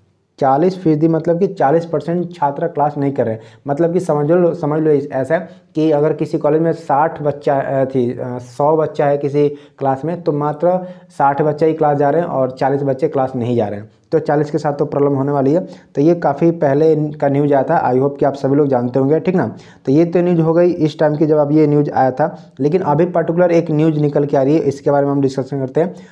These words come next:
तो जैसे कि अभी आपको इधर स्क्रीन पे दिखा रहा होगा, ये मेरे ही कॉलेज का है। जो लोग भी अभी बीटेक के फर्स्ट सेमेस्टर में एडमिशन लेते हैं, पर्टिकुलर ये फर्स्ट सेमेस्टर वाले के लिए नोटिस है, but हाँ, जो लोग भी फर्स्ट सेमेस्टर में होंगे, सेकंड सेमेस्टर में होंगे, थर्ड में होंगे, फोर्थ में होंगे, फिफ्थ में होंगे, सिक्स्थ में होंगे,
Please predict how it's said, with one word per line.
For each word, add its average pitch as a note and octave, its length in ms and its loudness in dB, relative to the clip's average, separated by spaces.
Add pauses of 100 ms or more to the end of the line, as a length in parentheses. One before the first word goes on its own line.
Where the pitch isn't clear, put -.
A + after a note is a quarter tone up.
(140)
तो C#3 60 0
जैसे D3+ 240 0
कि F3 100 0
अभी D#3+ 260 2
आपको C#3+ 380 2
इधर D3 240 2
स्क्रीन D3 280 -2
पे D3 80 2
दिखा C#3 240 0
रहा C3 120 0
होगा, E3 240 0 (220)
ये D3+ 120 4
मेरे D3 240 2
ही E3 60 2
कॉलेज D3+ 280 0
का D3+ 140 2
है। - 240 -8 (100)
जो C3+ 200 2
लोग D#3+ 220 2
भी F#3 200 2
अभी D3 280 0
बीटेक C#3+ 420 -2
के F3+ 100 2
फर्स्ट D3+ 340 -4
सेमेस्टर D3+ 300 -2
में C#3 120 0
एडमिशन C3 260 0
लेते G#2+ 240 -4
हैं, G#2+ 120 -10 (320)
पर्टिकुलर D#3+ 360 2
ये F#3+ 120 4
फर्स्ट D3+ 340 -4
सेमेस्टर D#3+ 300 -2
वाले D#3 220 2
के D#3+ 100 -2
लिए D#3+ 100 4
नोटिस C#3+ 300 0
है, G3 140 -2 (280)
but C#3+ 120 -2
हाँ, C3 200 -2
जो C#3 140 2
लोग D#3+ 180 2
भी E3+ 140 4 (460)
फर्स्ट C#3+ 160 0
सेमेस्टर D3+ 340 -2
में D3 100 0
होंगे, D3 220 2
सेकंड C#3+ 300 0
सेमेस्टर D3 320 -4
में C#3 60 -2
होंगे, C#3+ 240 0 (420)
थर्ड C#3 140 0
में D3+ 80 0
होंगे, D3+ 320 2
फोर्थ D3 300 -4
में D3 80 0
होंगे, D3 160 2
फिफ्थ D3 240 -2
में D3 80 0
होंगे, D3 160 0
सिक्स्थ C#3+ 260 -6
में D3+ 80 -2
होंगे, F3+ 120 -2